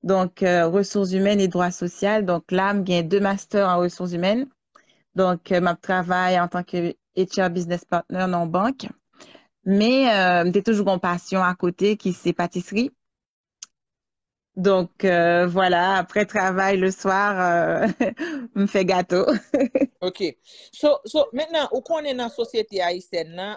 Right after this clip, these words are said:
Speaker 2: anndi, pa egzanp si w t ap travay nan yon bank ann ayiti ou konprann ou okipe yon fonksyon konsa epi kounye a pou w ap fè gato se kòman w panse sosyete a t ap wè sa.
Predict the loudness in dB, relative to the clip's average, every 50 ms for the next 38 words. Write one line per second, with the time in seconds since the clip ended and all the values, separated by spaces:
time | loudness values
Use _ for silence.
0 | -10 -12 -12 -14 -14 -16 -10 -8 -8 -8 -8 -10 -16 -18 -18 _ -16 -12 -6 -4
1 | -4 -4 -4 _ -8 -6 -4 -4 -4 -4 -6 -6 -8 -8 -14 -20 -20 -16 _ -8
2 | -8 -8 -8 -12 -16 -18 -16 -14 -14 -12 -12 -12 -14 -16 _ -20 -18 -16 -14 -12
3 | -12 -12 -14 _ _ -16 -12 -10 -10 -10 -8 -8 -8 -6 -6 -6 -6 -6 -4 -4
4 | -4 -6 -8 -10 _ -20 -20 -20 -20 -20 -18 _ -4 -2 -2 -2 -2 -4 -10 -10
5 | -6 -4 -4 -4 -4 -6 -10 -10 -10 -10 -10 -10 -10 -12 -12 -12 -12 -10 -10 -10
6 | -12 -10 -8 -6 -4 -4 -4 -4 -6 -8 -8 -8 -8 -8 -8 -10 -6 -2 0 -2
7 | -2 -2 -4 -6 -6 -4 -2 -4 -4 -4 -6 -12 _ -10 -10 -8 -6 -4 -4 -2
8 | -2 -2 -4 -4 -4 -4 -6 -6 -8 -10 -8 -8 -8 -8 -6 -4 -6 -4 -4 -8
9 | -8 -8 -8 -10 -10 -10 -12 -14